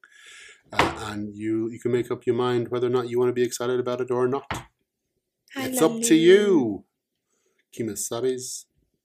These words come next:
Speaker 1: as it were.
Speaker 2: Very nice.
Speaker 1: So, um, yeah. So, Bobbers.
Speaker 2: Hello.
Speaker 1: So that's what I'm doing, essentially. That's, I'm, that's what I'm doing with my work. What are you doing work-wise?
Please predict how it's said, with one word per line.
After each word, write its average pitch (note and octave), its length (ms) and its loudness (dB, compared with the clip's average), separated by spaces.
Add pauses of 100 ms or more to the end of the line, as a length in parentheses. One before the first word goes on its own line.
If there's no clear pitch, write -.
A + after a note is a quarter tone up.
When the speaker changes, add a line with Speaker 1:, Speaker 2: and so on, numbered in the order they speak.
(140)
Speaker 1:
as G2 120 -14
it G2 80 -12
were. B2 300 -12 (1500)
Speaker 2:
Very F4 120 -2
nice. A3+ 340 -4 (100)
Speaker 1:
So, D#3+ 720 8
um, D3+ 560 2
yeah. E3 140 -10 (260)
So, - 180 -6
Bobbers. C#3 420 0 (600)
Speaker 2:
Hello. F#3 300 0 (420)
Speaker 1:
So C3+ 220 -2
that's F#3 200 6
what C3 140 10
I'm B2+ 200 8
doing, F#2+ 180 -4
essentially. - 560 -6
That's, - 320 -6 (600)
I'm, A2 500 -2
that's G#2 280 -6
what G#2+ 100 -6
I'm G2 220 -10
doing F#2 320 -10
with - 160 -16
my E2+ 100 -14
work. F2+ 300 -14
What C3+ 160 0
are C3 40 6
you B2+ 200 4
doing F#2 400 -2
work-wise? F#2 520 -12